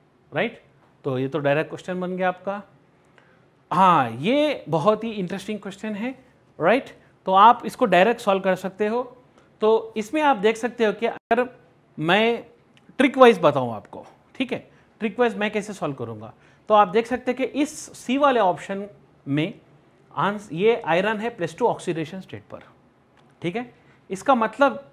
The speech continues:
ये हो गया कि आयरन में थ्री डी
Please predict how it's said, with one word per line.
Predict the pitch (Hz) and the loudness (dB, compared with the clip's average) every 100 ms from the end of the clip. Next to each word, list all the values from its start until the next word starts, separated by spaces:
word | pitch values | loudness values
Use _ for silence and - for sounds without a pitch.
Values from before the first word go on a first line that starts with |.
| _ - | _ -10
ये | 143 240 | -4 -2
हो | 214 190 | 0 0
गया | 147 120 143 233 _ _ _ | 0 -2 -4 -8 _ _ _
कि | 185 | -8
आयरन | 185 139 175 233 147 139 _ _ _ _ _ _ - | -4 -2 0 0 -2 -6 _ _ _ _ _ _ -8
में | 151 170 190 _ _ | -4 -4 -8 _ _
थ्री | 220 240 269 | -6 -4 -2
डी | 277 | -4